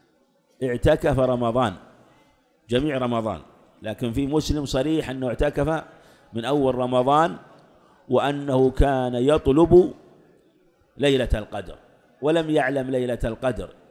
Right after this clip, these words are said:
في أي رمضان، فلما كان في العشر الأوسط واعتكف عليه الصلاة والسلام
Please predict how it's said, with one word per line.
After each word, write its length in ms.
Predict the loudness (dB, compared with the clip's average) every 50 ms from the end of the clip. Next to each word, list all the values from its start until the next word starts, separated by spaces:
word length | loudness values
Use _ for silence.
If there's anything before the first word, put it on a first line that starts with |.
| _ _ _ _ _ _ _ _ _ _ _ _ _ _ _ _ -6
في 280 | -4 -4 -4 -4 -2 -2
أي 300 | -2 -2 0 2 2 2
رمضان، 500 | 2 0 -2 -4 -4 -2 -2 -4 -4 -6 -12 -20 -20 -20 _ _ _ _ _ _ _ _ _ _ _ _ _ _ _ _ _ _ _ -4
فلما 460 | 0 0 0 0 0 -2 -2 -2 -2 -2
كان 520 | -2 -2 -2 0 0 0 -2 -4 -4 -6 -10 -18 -20 -20 _ _ _ _ _ _ _ _ _ _ -8
في 80 | -4 -4
العشر 400 | -2 0 2 2 4 2 2 2
الأوسط 500 | 0 -2 -2 -2 -2 -2 -2 -4 -4 -6 -8 -6 -4
واعتكف 500 | -2 -2 2 4 4 2 4 2 0 2
عليه 420 | 2 2 0 0 0 0 0 0
الصلاة 420 | -2 -2 -4 -2 2 2 2 2 2
والسلام 680 | 0 0 0 -2 -2 -2 -4 -2 0 0 0 0 -2